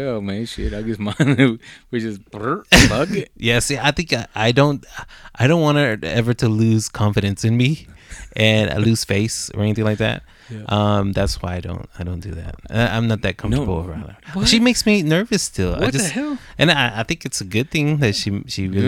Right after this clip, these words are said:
Speaker 1: Yeah.
Speaker 2: you know, makes me
Speaker 1: Dang.
Speaker 2: nervous
Speaker 1: I do
Speaker 2: and
Speaker 1: the Dutch oven, man.
Speaker 2: Yeah,
Speaker 1: Shit.
Speaker 2: dang it. <laughs>
Speaker 1: Fucking do it all, man.
Speaker 2: I just don't want to, uh, to be the disgusting person. You know what I mean?
Speaker 1: Yeah.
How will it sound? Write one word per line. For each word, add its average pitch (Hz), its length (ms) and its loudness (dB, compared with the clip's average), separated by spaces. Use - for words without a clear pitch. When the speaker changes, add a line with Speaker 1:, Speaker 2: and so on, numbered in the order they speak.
Speaker 1:
Yeah. 185 40 -2
Speaker 2:
you 101 120 0
know, 90 180 -2
makes 101 300 -4
me 92 80 -2
Speaker 1:
Dang. 95 80 -2
Speaker 2:
nervous 110 480 4
Speaker 1:
I - 20 0
do 143 160 0
Speaker 2:
and 101 100 2
Speaker 1:
the - 60 -16
Dutch 113 240 0
oven, 107 380 -2
man. 104 260 2
Speaker 2:
Yeah, 143 120 4
Speaker 1:
Shit. 147 180 -4
Speaker 2:
dang 135 340 6
it. 117 80 6
<laughs> - 600 -2
Speaker 1:
Fucking 127 200 -4
do 117 160 0
it 107 60 0
all, 120 340 4
man. 113 380 2
Speaker 2:
I 120 100 2
just 143 200 -2
don't 160 140 4
want 147 240 2
to, 131 280 4
uh, 98 440 4
to 101 260 -4
be 123 140 4
the 113 160 2
disgusting 95 800 -4
person. 95 420 -8
You 120 100 2
know 120 60 6
what 123 80 6
I - 40 4
mean? 117 220 2
Speaker 1:
Yeah. 87 120 -12